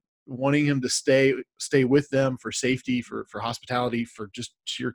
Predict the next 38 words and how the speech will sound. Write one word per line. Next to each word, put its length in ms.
curiosity. 720
Um, 420
so 140
I'm 100
wondering, 280
man, 240
were 120
there 240
other, 460
uh, 160
people 320
that 120
he 80
was 140
appearing 420
to 420
in 140
disguise, 720
but 280
they 180
never 600
gave 280
him 220
the 120
opportunity 760
to 520
reveal 460
himself? 720
And, 240
and, 140
but 160
because 400
these 340
guys 380
were, 240
were 180
willing 360
to, 220